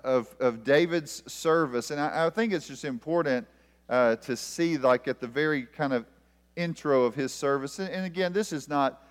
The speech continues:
you know, where this fits in exactly. I don't know that we know chronologically. I mean, it's not, this is, First Samuel's not all chronological. And so I don't know where it all fits, but you'll notice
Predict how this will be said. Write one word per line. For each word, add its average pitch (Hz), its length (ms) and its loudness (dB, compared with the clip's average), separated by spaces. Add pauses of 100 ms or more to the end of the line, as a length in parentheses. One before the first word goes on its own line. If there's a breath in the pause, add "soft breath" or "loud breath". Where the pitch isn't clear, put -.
(340 soft breath)
you 175 100 -6
know, 151 380 -2
where 180 220 2
this 165 280 -2
fits 165 320 -4
in 160 160 -2
exactly. 147 800 0
I 135 100 -2
don't 156 160 -2
know 139 140 0
that 127 120 -4
we 127 140 -4
know 127 180 2
chronologically. 127 1120 0
I 117 40 -4
mean, 110 80 -4
it's 110 160 -10
not, 135 200 -2 (160)
this 147 200 -4
is, - 320 -14
First 151 240 -2
Samuel's 135 360 -4
not 123 240 -2 (400 soft breath)
all 143 300 6
chronological. 131 960 0
And 110 100 -4
so 123 260 0 (240 soft breath)
I 185 60 6
don't 196 140 4
know 165 100 4
where 156 220 4
it 156 100 6
all 147 160 6
fits, 160 300 -4
but 143 120 -8
you'll 147 200 -2
notice 156 600 2